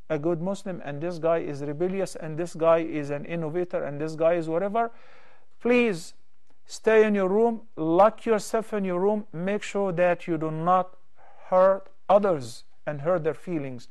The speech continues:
because you are a transgressor. It is not the name whatsoever. It is not the title.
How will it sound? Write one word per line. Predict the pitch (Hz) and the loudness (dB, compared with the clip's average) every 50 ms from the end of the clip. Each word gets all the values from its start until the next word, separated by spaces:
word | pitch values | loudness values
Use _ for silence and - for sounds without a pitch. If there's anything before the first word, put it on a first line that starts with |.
| - - - - - - - - - - | -14 -14 -14 -14 -14 -14 -14 -14 -8 0
because | 143 170 170 - 202 190 175 156 | 2 2 2 4 2 2 2 2
you | 175 170 | 4 4
are | 175 175 175 | 6 6 6
a | 165 | 4
transgressor. | - - 202 208 - - 156 143 139 151 - - - 143 - - - - - - - - | 2 -2 -4 -4 -4 -6 -6 -6 -4 -6 -6 -8 -10 -14 -14 -14 -14 -14 -14 -14 -6 -2
It | 180 202 202 - - - - | -2 -2 -2 -4 -6 -4 -2
is | 214 214 202 180 | 0 0 0 0
not | 185 190 202 214 220 240 233 - - - | 0 2 4 6 6 4 4 0 -6 -8
the | 165 156 185 190 | 2 4 6 6
name | 185 190 190 190 202 220 226 233 240 240 214 | 6 4 2 2 2 2 2 0 0 -2 -2
whatsoever. | - - 180 180 - - - - 208 202 165 143 110 - - | 0 2 2 2 2 -2 0 4 4 4 4 2 -2 -6 -4
It | - 170 175 190 | -4 -2 -2 0
is | 180 170 | -2 0
not | 190 208 214 185 | 2 2 2 2
the | 196 185 | 2 0
title. | - - 214 208 185 156 - 123 110 | -2 -2 -2 -2 -2 -2 -4 -8 -10